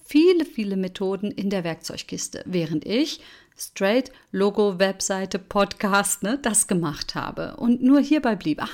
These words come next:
Annika, es gibt noch die Gene Keys. Erst vier Jahre später habe ich mich damit befasst, weil ich mache eins nach dem anderen.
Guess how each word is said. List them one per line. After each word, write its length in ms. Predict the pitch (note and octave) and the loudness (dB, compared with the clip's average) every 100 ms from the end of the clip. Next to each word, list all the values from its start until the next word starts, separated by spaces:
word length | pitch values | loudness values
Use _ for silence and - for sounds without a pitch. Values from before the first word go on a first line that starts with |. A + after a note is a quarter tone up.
| - | -6
Annika, 340 | F#4 F4+ F4+ | -6 0 0
es 120 | F4 | 2
gibt 180 | D#4 - | 0 2
noch 80 | C#4+ | 4
die 140 | C#4 | 4
Gene 240 | - E4+ G4+ | 4 2 2
Keys. 400 | - C#4+ G#3 - - - - - | 6 6 6 -2 -12 -18 -18 -8
Erst 300 | - B3 - | -2 -2 0
vier 340 | C#4 D#4 D4+ | 2 4 4
Jahre 360 | D4 C#4 D4 D4+ | 6 6 6 4
später 580 | - - C4+ C#4 C4+ G3+ | 0 -2 0 0 0 -4
habe 140 | F3+ | -4
ich 100 | E3+ | -2
mich 180 | D3+ D3+ | -2 -2
damit 340 | D3+ C#3+ - | 0 0 -2
befasst, 600 | - - - - F3+ - G3 | -8 -14 -12 -10 -8 -8 -4
weil 160 | F3+ | -4
ich 140 | G#3 - | -2 -2
mache 340 | F3+ - - | -4 -4 -6
eins 280 | G3+ A3+ - | -4 -4 -2
nach 120 | A#3 | -4
dem 200 | - A#3+ | 0 0
anderen. 540 | A3 A3+ A3 F3 E3 | 2 0 0 -2 -2